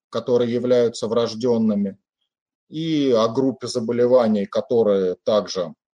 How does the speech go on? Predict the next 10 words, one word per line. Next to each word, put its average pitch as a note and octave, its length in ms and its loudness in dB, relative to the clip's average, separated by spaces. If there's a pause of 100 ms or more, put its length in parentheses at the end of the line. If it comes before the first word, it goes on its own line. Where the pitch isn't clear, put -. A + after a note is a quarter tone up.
(1200)
э, F2 440 -2
представляют G2+ 720 -2
собой, F#2 480 -4
э, - 20 -20 (2500)
то E2+ 1120 -8
есть F2 180 -10
имеют G2+ 280 0
дистрофический A2+ 720 -2
дегенеративный B2+ 800 2
характер. C#3 640 0